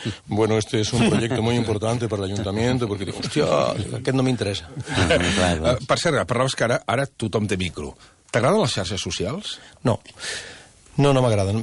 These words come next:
Speaker 1: M'agraden, m'a-, m'agrada que tinguin, eh, eh, les possibilitats que tenen per enviar-te una radiografia des de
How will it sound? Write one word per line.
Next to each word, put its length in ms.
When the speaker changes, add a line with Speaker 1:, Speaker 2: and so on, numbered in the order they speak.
Speaker 1:
M'agraden, 480
m'a-, 220
m'agrada 340
que 140
tinguin, 420
eh, 540
eh, 140
les 180
possibilitats 480
que 140
tenen 240
per 80
enviar-te 400
una 240
radiografia 540
des 180
de 140